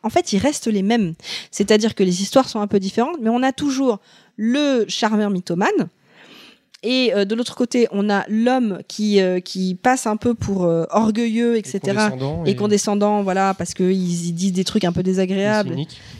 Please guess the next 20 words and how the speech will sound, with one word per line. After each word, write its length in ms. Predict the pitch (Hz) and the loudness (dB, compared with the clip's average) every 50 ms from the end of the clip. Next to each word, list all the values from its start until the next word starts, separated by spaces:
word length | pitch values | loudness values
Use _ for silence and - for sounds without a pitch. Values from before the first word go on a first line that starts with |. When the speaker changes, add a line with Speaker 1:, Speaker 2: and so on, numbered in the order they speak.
| - - - | -14 -12 -8
Speaker 2:
<laughs> 840 | - - 196 - - - - - - - - - 139 - 190 - - | -2 0 0 0 0 -2 -8 -8 -2 0 0 0 0 0 -2 -4 -2
Il 60 | 139 | -2
est 40 | 135 | -2
un 40 | 131 | -2
peu 120 | - 156 | -2 -4
cynique. 300 | - - 135 - - - - 415 480 466 466 427 392 - - | -6 -6 -6 -8 -8 -6 -6 -4 -4 -4 -6 -8 -10 -6 -4
Speaker 1:
Mais 200 | 208 233 247 247 | -2 -2 -2 -2
en 140 | - 233 226 | -2 -2 -2
fait, 340 | 226 - 349 403 403 - - 165 | -2 0 0 0 0 -2 -2 0
le 120 | 220 220 | 0 2
vrai 320 | 214 202 208 226 247 254 233 | 2 2 0 2 2 2 2
gentil, 420 | 233 247 233 233 - - 262 240 | 2 0 -2 -4 -4 -4 -4 -2
c'est 140 | - - 170 | -2 -2 -2
celui-là, 460 | - 175 170 165 170 185 240 294 392 403 _ _ _ - - - - - _ _ _ _ _ - | -2 -2 -2 0 2 2 4 4 2 0 _ _ _ -20 -20 -20 -20 -20 _ _ _ _ _ -2
et 80 | 196 | 0
le 80 | 202 190 | 0 0
vrai 180 | 185 185 190 180 | 0 -2 -4 -4
connard, 400 | - 190 196 247 294 349 359 349 | -2 0 0 2 2 0 0 -2
c'est 140 | - - 311 | -2 -2 0
l'autre. 360 | 277 240 220 - - - - | 2 0 0 -2 -6 -18 -20